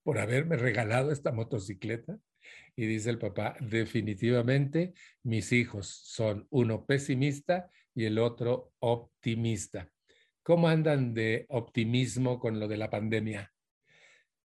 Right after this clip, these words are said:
¿Cómo andan de optimismo con la vida? ¿Cómo andan de optimismo con su trabajo, con su familia, con su propio proceso de vida? ¿Cómo andan de optimismo? Vale la pena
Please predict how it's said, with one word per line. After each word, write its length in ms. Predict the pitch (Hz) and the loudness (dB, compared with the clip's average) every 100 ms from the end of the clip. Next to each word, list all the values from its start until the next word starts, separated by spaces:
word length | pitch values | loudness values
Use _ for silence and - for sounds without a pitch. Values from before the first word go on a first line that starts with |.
| _ | _
¿Cómo 240 | - 151 143 | 0 2 4
andan 400 | 156 160 160 143 | 4 4 4 4
de 80 | |
optimismo 760 | 123 117 123 113 123 113 131 131 | 2 0 -2 2 0 0 -2 -2
con 240 | 123 117 | -2 -2
la 80 | 110 | -2
vida? 440 | 107 117 107 98 - _ _ _ _ _ _ _ _ _ _ _ | 0 0 -2 -6 -14 _ _ _ _ _ _ _ _ _ _ _
¿Cómo 240 | - 156 | -2 2
andan 460 | 147 151 156 165 165 | 2 0 0 2 2
de 100 | 131 | 2
optimismo 800 | 120 - 120 113 127 120 135 135 | 0 0 0 2 2 2 0 0
con 180 | 120 113 | -4 -4
su 180 | - | -4
trabajo, 600 | 113 107 107 117 120 113 | -4 -2 0 0 -2 -6
con 180 | 95 110 | -6 -6
su 160 | 101 120 | -4 -4
familia, 580 | 110 107 120 120 113 110 _ - - _ | -4 -4 -4 -2 -4 -8 _ -20 -20 _
con 160 | 135 135 | 2 2
su 240 | - 123 | 2 0
propio 440 | 123 131 139 135 | 4 4 4 2
proceso 840 | - 113 107 - 127 131 120 101 - _ | 2 -2 -2 0 0 0 -2 -4 -10 _
de 180 | - 113 | -8 -4
vida? 400 | 110 113 107 95 - | -2 -2 -4 -8 -4
¿Cómo 280 | 170 170 147 | 0 2 2
andan 360 | 131 113 107 | 0 0 -2
de 80 | 107 | -4
optimismo? 560 | 110 120 110 110 - 104 _ _ _ _ _ - _ | -4 -4 -6 -8 -12 -20 _ _ _ _ _ -20 _
Vale 360 | 139 104 127 139 | -8 0 2 4
la 180 | 123 110 | 2 2
pena 380 | 117 120 175 | 2 2 2